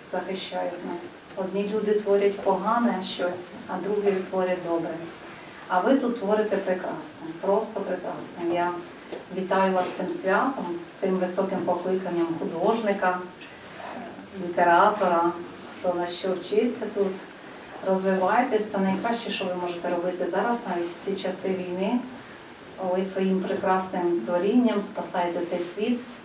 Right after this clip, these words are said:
Чим більше ми будемо давати добра один одному, чим більше ми будемо творити прекрасного, тим більше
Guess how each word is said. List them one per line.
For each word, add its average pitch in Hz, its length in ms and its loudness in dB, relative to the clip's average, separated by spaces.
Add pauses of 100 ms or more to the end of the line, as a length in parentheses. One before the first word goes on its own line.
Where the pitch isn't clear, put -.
(180)
Чим 190 100 2
більше 208 360 0
ми 185 100 4
будемо 185 240 0
давати 180 440 2
добра 185 360 4
один 190 220 4
одному, 170 440 2
чим 180 140 -2
більше 190 340 -2
ми 180 80 -2
будемо 175 200 0
творити 180 440 0
прекрасного, 165 640 -2 (460)
тим 196 120 4
більше 196 340 2